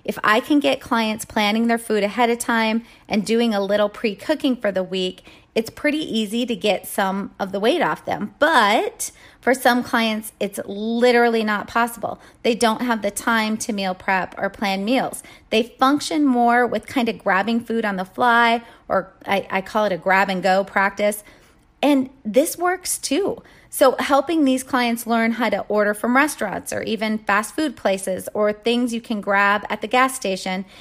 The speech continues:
And by the way, you can still lose weight eating like this. The point is, there are all kinds of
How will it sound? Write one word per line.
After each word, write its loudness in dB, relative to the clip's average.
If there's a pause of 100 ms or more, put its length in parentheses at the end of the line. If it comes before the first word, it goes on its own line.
(160)
And 0
by 4
the 0
way, 2
you -6
can -2
still 0
lose -6
weight -2
eating -2
like -6
this. -8 (240)
The 0
point 0
is, 2
there 4
are 2
all 4
kinds -4
of -2